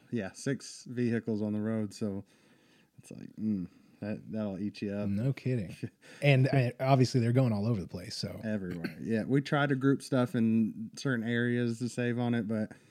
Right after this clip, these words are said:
Speaker 1: there'll be that one oddball out in the Harrow we gotta, you know, take
Speaker 2: Never
Speaker 1: off.
Speaker 2: fails.
Speaker 1: Yeah.
Speaker 2: Yeah.
Speaker 1: Every day. <laughs> So,
Speaker 2: So,
Speaker 1: yeah.
Speaker 2: uh, you've got six trucks.
Speaker 1: Mm-hmm. Yeah.
Speaker 2: And how many people do you have working for you?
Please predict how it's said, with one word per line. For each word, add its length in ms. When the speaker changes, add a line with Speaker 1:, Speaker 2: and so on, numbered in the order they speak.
Speaker 1:
there'll 100
be 100
that 160
one 240
oddball 540
out 80
in 60
the 60
Harrow 360
we 120
gotta, 300
you 120
know, 300
take 120
Speaker 2:
Never 140
Speaker 1:
off. 160
Speaker 2:
fails. 320
Speaker 1:
Yeah. 240
Speaker 2:
Yeah. 280
Speaker 1:
Every 300
day. 380
<laughs> 20
So, 240
Speaker 2:
So, 380
Speaker 1:
yeah. 80
Speaker 2:
uh, 20
you've 180
got 140
six 260
trucks. 640
Speaker 1:
Mm-hmm. 220
Yeah. 140
Speaker 2:
And 260
how 140
many 120
people 220
do 60
you 80
have 100
working 260
for 160
you? 120